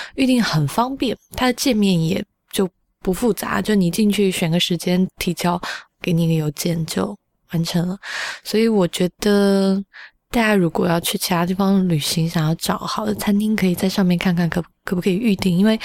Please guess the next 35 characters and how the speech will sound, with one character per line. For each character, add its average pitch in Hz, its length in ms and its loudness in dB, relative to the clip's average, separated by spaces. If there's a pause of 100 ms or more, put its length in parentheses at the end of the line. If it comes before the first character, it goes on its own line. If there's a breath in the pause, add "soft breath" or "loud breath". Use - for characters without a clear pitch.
(440 loud breath)
嗯， 190 340 2
自 262 140 2
己 190 140 0
动 208 180 2
手 190 160 2
点 170 240 -2
一 156 120 0
下， 196 200 2
还 170 160 0
是 202 140 0
比 180 200 -2
你 165 280 2
告 202 240 0
诉 196 140 0
酒 170 180 -2
店， 180 200 2
然 170 80 4
后 170 120 4
酒 170 120 -4
店 180 160 2
再 180 120 2
给 175 100 2
你 175 160 4
double 175 240 -2
confirm 170 380 0
时 160 200 -2
间， 165 280 0
这 170 120 -2
种 170 160 -2 (520 loud breath)
会 - 180 -2
要 160 320 2
方 233 220 -2
便 262 120 4
很 165 220 -4
多。 180 180 0